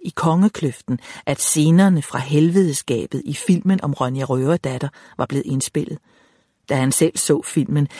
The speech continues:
havde det kildet ekstra meget i maven, da han så røverhøvdingen Mattis ride igennem netop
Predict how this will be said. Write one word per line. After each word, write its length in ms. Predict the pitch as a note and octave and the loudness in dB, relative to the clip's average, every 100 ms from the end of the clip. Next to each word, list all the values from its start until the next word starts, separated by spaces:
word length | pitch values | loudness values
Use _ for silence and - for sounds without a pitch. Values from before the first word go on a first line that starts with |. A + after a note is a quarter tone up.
| - - | -14 0
havde 160 | C#3+ | 0
det 140 | C#3+ - | 0 -6
kildet 360 | D#3+ D3+ E3+ - | -2 2 2 0
ekstra 340 | C#3 - D#3+ | -2 -2 -2
meget 340 | C3+ B2 C#3 | -2 -2 0
i 80 | D#3 | 2
maven, 480 | D3 B2+ B2+ B2+ D3 | 2 0 0 0 0
da 100 | C3 | 0
han 180 | C3+ B2+ | -2 -2
så 280 | - C#3+ - | 0 0 0
røverhøvdingen 1080 | - C3 B2 C#3 D3 D3 C3+ D3 A2 C3 C3 | -2 0 2 2 2 0 0 -2 -2 -2 -4
Mattis 540 | A#2 - E3+ - - - - - _ - | -4 -4 -4 -4 -6 -10 -20 -20 _ -4
ride 300 | E3 D3+ D3+ | 0 0 0
igennem 440 | E3+ - C3+ D3+ D#3+ | -4 -2 -2 2 2
netop 280 | C3+ B2 | 2 -2